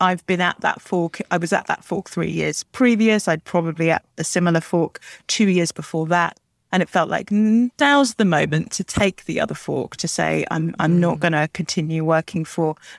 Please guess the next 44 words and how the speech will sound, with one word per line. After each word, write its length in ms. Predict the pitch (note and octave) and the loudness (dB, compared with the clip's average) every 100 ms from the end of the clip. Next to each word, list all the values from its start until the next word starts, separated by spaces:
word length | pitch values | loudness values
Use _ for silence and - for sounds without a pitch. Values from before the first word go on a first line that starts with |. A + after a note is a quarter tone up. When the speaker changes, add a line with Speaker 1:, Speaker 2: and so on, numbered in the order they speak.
| _ _ _ _ _ _ _ | _ _ _ _ _ _ _
Speaker 1:
the, 240 | E3 F3+ E3+ | -2 0 2
the 160 | F3 | 0
institution." 760 | D#3 - D#3+ - D#3 - C#3+ - _ _ _ _ | 0 -2 -4 -2 -2 -2 -4 -6 _ _ _ _
Um, 480 | E3 D#3 D#3 D#3 A#3 - _ | 0 0 0 -4 -8 -14 _
so 180 | - F3 | -4 -2
Brexit 400 | E3+ F#3 - - | 0 -2 -2 -8
happened, 680 | - F3+ - E3+ D#3+ D#3 - - | -8 -10 -2 0 0 -4 -6 -8
the 100 | E3 | -6
fork 300 | - F3+ - | -2 0 2
in 80 | E3+ | 2
the 100 | D#3+ | 4
road 280 | D#3+ D3+ - | 2 0 -4
came, 500 | - E3 D#3 E3+ - | -2 -2 -2 -4 -2
and 140 | E3 | 0
there 80 | E3+ | 0
was 160 | E3 E3+ | 0 -2
an 40 | |
opportunity 580 | E3 - D#3+ D#3 - D#3 | -6 -4 -4 -4 -4 -2
that 120 | D#3 | -2
I, 200 | - - - _ - | -4 -6 -10 _ -4
that 180 | D#3+ - | -2 -2
I 100 | D#3+ | -4
decided 400 | D#3+ - E3 - | -2 0 -2 -2
to 80 | F3 | -6
take 240 | F3 - | -4 -2
to 100 | - | 0
move 160 | E3 - | -2 0
to 80 | |
Denmark. 540 | D#3+ E3 D#3+ D3+ - - _ - - F3+ | 0 2 2 0 -4 -10 _ -20 -6 -2
And 180 | F3 - | -2 2
in 200 | F#3+ F3+ | 2 4
moving 260 | F3 E3+ | 4 2
to 80 | D#3 | 0
Denmark, 460 | E3 D#3+ D#3+ D#3 - | 0 2 2 0 -2
it 80 | - | -4
became 400 | - E3 D#3 - | -2 0 0 0
obvious 380 | D#3+ D#3+ D#3+ - | -2 0 -2 -2
that 140 | - | -2
I 100 | D#3 | 0
was 180 | D3+ D#3 | -2 0
going 220 | D#3+ D#3 | -2 -2
to 140 | - E3 | -2 0
need 220 | D#3 C#3+ | 0 0
to 340 | - D#3 D3+ | -2 0 0